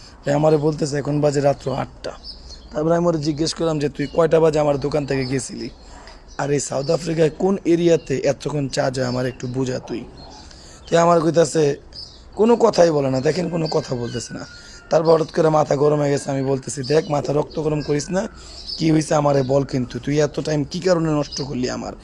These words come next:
এটার জবাব দে, তুই আজকে ফাইন দিবি, তোর উপরে জরিমানা হয়েছে, এখন তোর কোনো ছাড় নাই।" কইতাছে, "বস আমি আর করুম না, কোনো সময় এমন হইব না।"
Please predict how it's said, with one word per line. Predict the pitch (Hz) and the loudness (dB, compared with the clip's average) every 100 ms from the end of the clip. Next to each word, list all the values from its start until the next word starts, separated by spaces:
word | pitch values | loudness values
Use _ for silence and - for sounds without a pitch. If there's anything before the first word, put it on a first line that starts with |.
| - - - | -20 -18 -6
এটার | 143 131 | -2 2
জবাব | 151 147 131 | 4 4 2
দে, | - - - - - - | -2 -8 -8 -20 -18 -2
তুই | 151 | 2
আজকে | 147 - 127 | 2 2 -4
ফাইন | - 143 156 | 0 2 2
দিবি, | 143 120 113 - - - - | 2 0 -6 -14 -20 -20 -6
তোর | 143 | 2
উপরে | 151 143 139 | 2 4 2
জরিমানা | 139 151 147 143 | 2 0 2 0
হয়েছে, | 120 117 - 123 - - - - | -2 -4 -8 -12 -16 -18 -16 -8
এখন | 131 151 | -4 -4
তোর | 139 143 | -2 -2
কোনো | 135 123 | -2 -4
ছাড় | - 135 123 - | -4 -4 -4 -6
নাই।" | 98 - - - - | -8 -12 -20 -20 -10
কইতাছে, | - 151 151 147 | -2 2 4 4
"বস | 139 147 | 2 2
আমি | 147 143 143 | 2 2 0
আর | |
করুম | 135 156 147 | 0 0 2
না, | 147 | 2
কোনো | 143 143 139 | 0 0 -2
সময় | 139 143 | 0 0
এমন | 143 135 | 0 0
হইব | 131 143 | 0 -2
না।" | 139 | -2